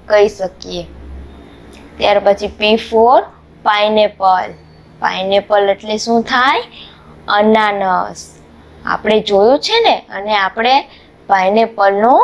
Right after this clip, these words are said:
ટેસ્ટ પણ કર્યો છે. આપણે ખાય છે ને pineapple? કેટલાને ભાવે છે? સરસ, બધાને ભાવે છે હો. ત્યાર પછી pineapple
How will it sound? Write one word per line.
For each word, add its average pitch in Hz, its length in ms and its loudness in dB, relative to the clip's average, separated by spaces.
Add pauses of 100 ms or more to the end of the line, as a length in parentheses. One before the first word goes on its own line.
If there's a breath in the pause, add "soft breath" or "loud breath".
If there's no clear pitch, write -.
(280)
ટેસ્ટ 240 420 -2
પણ 233 300 0 (220)
કર્યો 202 420 2
છે. 185 300 -8
આપણે 185 340 -2
ખાય 392 300 0
છે 403 140 -6
ને 554 180 2
pineapple? 415 600 -2 (2500)
કેટલાને 220 520 2
ભાવે 240 400 2
છે? 285 460 2 (840)
સરસ, 202 680 2 (120)
બધાને 214 520 0
ભાવે 190 380 0
છે 190 120 -10
હો. - 180 0 (1120 loud breath)
ત્યાર 196 280 4
પછી 214 840 -2
pineapple 214 800 0